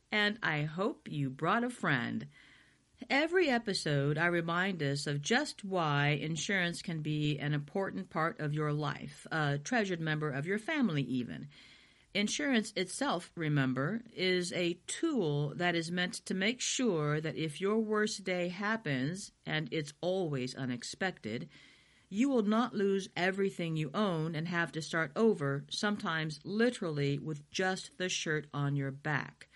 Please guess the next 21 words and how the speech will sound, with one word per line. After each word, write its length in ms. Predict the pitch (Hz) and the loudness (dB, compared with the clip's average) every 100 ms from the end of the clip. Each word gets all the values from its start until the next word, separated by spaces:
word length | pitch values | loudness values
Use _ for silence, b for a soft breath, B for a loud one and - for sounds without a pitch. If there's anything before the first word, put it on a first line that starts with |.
| B B B B B B | B B B B B B
You 300 | 170 214 302 | 2 4 4
can 220 | 370 254 | 4 2
get 200 | 208 202 | 4 2
money, 640 | 170 180 202 160 117 - - | 2 2 2 2 0 -2 -8
cash 400 | - 233 277 - | -2 0 2 0
money, 540 | 202 185 151 117 156 151 _ | 2 4 2 0 -4 -12 _
or 240 | 185 180 170 | 0 0 0
avoid 380 | 170 202 208 196 | 2 4 4 2
having 260 | 180 175 156 | -2 -2 -4
to 120 | 160 | -6
pay 560 | - 240 254 170 123 - | -4 -2 2 2 0 -6
cash 380 | - 143 127 143 | -4 -4 -2 -6
money, 540 | - 147 131 120 139 202 _ _ _ - | -2 0 2 0 -2 -4 _ _ _ 0
and 200 | 202 202 - | 0 0 -6
other 240 | 320 254 | 0 0
benefits 600 | 165 156 143 143 147 143 - | 2 0 0 0 -4 -6 -8
to 100 | 185 | -4
be 160 | 190 | 0
able 160 | 185 180 | 0 -2
to 140 | 185 | -4
keep 420 | 180 - 277 240 | -8 -4 -4 -4